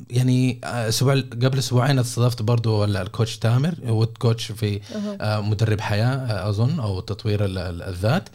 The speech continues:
Speaker 1: آه، وقبل السنة اللي فاتت برضو استضفت، آه، برضو كوتش، they're all certified من ال-،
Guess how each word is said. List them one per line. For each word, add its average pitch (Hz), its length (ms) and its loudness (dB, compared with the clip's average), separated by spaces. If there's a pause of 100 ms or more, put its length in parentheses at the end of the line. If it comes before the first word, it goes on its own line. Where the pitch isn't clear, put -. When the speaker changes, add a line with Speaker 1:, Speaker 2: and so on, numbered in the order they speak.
(380)
Speaker 1:
آه، - 720 -8
وقبل 113 840 2
السنة 120 300 4
اللي 117 120 4
فاتت 117 340 -2
برضو 107 380 0
استضفت، 113 560 -2
آه، 101 280 0
برضو 104 360 0
كوتش، - 460 -2
they're 104 220 0
all 120 380 0
certified 107 420 -2
من 101 140 0
ال-، 98 120 -4